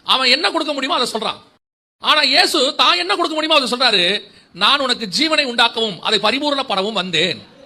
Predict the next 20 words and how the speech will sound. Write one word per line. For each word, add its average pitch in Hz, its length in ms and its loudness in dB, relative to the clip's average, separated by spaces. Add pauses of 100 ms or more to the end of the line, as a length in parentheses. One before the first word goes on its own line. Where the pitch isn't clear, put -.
(500)
என்னை 269 220 2
பின்பற்றுகிறவன் 285 520 0
நித்திய 262 300 0
ஜீவனை 277 240 0
சுதந்தரித்துக் 226 440 -2
கொள்வான், 175 280 0
அவனை 208 200 -2
கடைசி 277 260 0
நாளில் 247 240 -2
எழுப்புவேன்." 214 520 0 (1120)
அப்போ 269 580 0
ஆண்டவர் 339 420 2
எந்த 320 260 4
உபதேசத்தை 311 420 0
பத்தி 285 160 -2
பேசுறாரு? 269 540 0
ஜீவனுக்குரியதை 330 380 0
பத்தி 302 120 -2
பேசிட்டு 269 220 2
இருக்கிறார். 220 460 -8